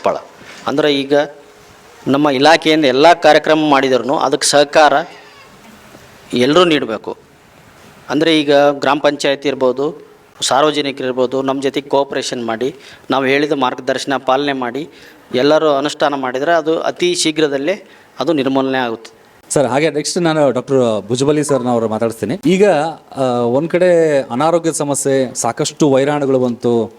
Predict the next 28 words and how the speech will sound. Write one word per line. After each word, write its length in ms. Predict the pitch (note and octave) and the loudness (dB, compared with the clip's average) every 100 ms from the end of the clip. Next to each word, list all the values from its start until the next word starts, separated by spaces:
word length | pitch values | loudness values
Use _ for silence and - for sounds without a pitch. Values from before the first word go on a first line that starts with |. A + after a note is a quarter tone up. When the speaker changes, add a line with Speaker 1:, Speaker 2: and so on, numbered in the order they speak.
| - - | -10 -2
Speaker 2:
ಕೊರೋನಾದಂಥ 560 | B2+ E3 E3 D#3 D3+ | 0 0 0 -2 -2
ಮಹಾಮಾರಿಗಳು 760 | D#3 C3+ A#2+ C#3+ D3+ D3+ C#3+ C3+ | -2 -2 -4 -2 0 0 0 0
ಬಂದರೂ 260 | C#3 C3 | -2 -2
ಸಹಿತ 220 | B2+ C3 | -2 -2
ನಾವು 240 | E3 C#3+ A#2 | -2 -2 -2
ಅದನ್ನ 180 | B2 B2+ A2+ | 0 0 -2
ಗೆಲ್ಲುವುದರಲ್ಲಿ, 720 | G#2+ C3 D3+ C#3+ C3+ C3+ C#3+ C#3+ - - | -2 2 2 2 2 0 0 -4 -20 -6
ಆರೋಗ್ಯವನ್ನು 500 | F#2+ C#3 F3 D#3+ D#3+ | 0 2 2 0 -2
ಕಾಪಾಡೋದ್ರಲ್ಲಿ 600 | D3 C#3 C#3+ C#3 C3 D3+ | 0 0 0 -2 -2 -2
ಯಶಸ್ವಿಯಾಗಿದ್ದೀವಿ 640 | B2 C3+ - C3 A2+ A2 G#2+ | -2 -2 -2 -2 0 -2 -4
ಅಂತಾನೆ 260 | G2+ A#2 | -4 -4
ಹೇಳ್ಬೋದು. 420 | A2 G2+ F#2 F2 E2+ - - B2+ | -2 -4 -4 -6 -10 -18 -6 0
ವಿಶೇಷವಾಗಿ 540 | D#3 A#3+ A#3 G#3+ G#3+ | 2 2 4 0 0
ಕರ್ನಾಟಕದಲ್ಲಿ 680 | D#3+ C#3+ F#3 F#3 F3 E3+ F#3 | -4 -2 -2 0 0 0 -2
ಈಗ 460 | - F#3 C#4+ C#4 G#3 | -2 2 2 2 0
ಕಾಡ್ತಾ 300 | F3 E3+ F3 | 0 0 -2
ಇರುವಂಥ 280 | D#3+ D#3 | -2 -2
ಒಂದು 240 | D#3 C#3 D3+ | 0 0 -2
ಸಮಸ್ಯೆ 320 | C#3+ C3 C3+ | -4 -2 -2
ಏನಪ್ಪಾ 240 | B2+ B2+ | -2 -2
ಅಂತಂದ್ರೆ 320 | A#2+ B2+ F#3+ G3+ | -2 -2 0 0
ಅದು 400 | D3 A2+ G2+ A2 | 2 0 -2 -2
ಡೆಂಗಿ 260 | B2+ B2 | -2 -2
ಸಮಸ್ಯೆ. 420 | A#2 G2 - G2 - - - B2+ | -4 -6 -4 -4 -6 -18 -4 0
ಡೆಂಗಿ 200 | F#3 G3+ | 0 0
ಸಮಸ್ಯೆ 320 | G3+ G#3 F#3+ | 0 0 -2
ಹೆಚ್ಚಾಗ್ತಾ 480 | D#3 - G3+ F#3 C3 | -2 0 0 0 -2
ಇದೆ. 180 | B2+ | -2